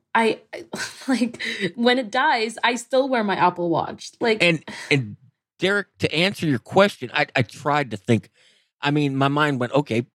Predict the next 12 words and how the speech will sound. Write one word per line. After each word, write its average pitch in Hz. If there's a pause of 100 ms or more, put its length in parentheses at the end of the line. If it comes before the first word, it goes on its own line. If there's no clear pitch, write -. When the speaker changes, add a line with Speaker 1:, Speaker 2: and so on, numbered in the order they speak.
Speaker 2:
payments." 143
Well, 151
my 196
phone's 277
in 120
my 117
damn 135
pocket. - (560)
If 127
I 123
wanna 170
use, 160